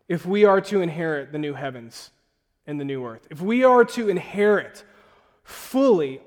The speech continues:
all of the promises that God has for us, then there must be a radical change. Um, Paul reveals that at the second coming of Christ,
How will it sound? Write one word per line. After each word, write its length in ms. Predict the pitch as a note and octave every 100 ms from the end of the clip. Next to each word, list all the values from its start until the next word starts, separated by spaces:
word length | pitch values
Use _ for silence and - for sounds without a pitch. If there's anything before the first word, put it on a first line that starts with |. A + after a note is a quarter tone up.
| -
all 440 | G3 A#3 B3+ B3+
of 360 | G3+ G3+ G3 F3
the 80 |
promises 720 | D#3+ - G3 G#3 G#3 - E3+
that 160 | D#3+ C#3+
God 340 | F3 F#3+ G#3
has 480 | F#3+ - F#3+ G#3 G#3
for 240 | - D3 C3
us, 180 | C#3
then 140 | - F3+
there 100 | F3
must 420 | F3 G#3 G#3 F3
be 400 | F#3 F#3 F3 E3+ _ _ _ _ _ _ _ _ _ _
a 60 | C#3
radical 440 | C#3+ C#3 C#3+ B2
change. 600 | A2+ - G2 G#2 B2 _ _ _ _ _ _ _ _ _ _ _ _ _ _ _ _ _ _ _ _ _ F3
Um, 220 | E3+ E3+ _ _ _ _ _ _ _ _ _ _ _ _
Paul 260 | G#3+ A#3+
reveals 500 | C4+ G#3+ A3 A#3 F#3
that 380 | G#3 G3+ - _
at 120 | F#3 F#3
the 60 |
second 400 | - A3+ A#3+ C#4
coming 320 | - A3+ A3
of 100 | G3
Christ, 760 | - - G3 F3+ D3 D#3 - -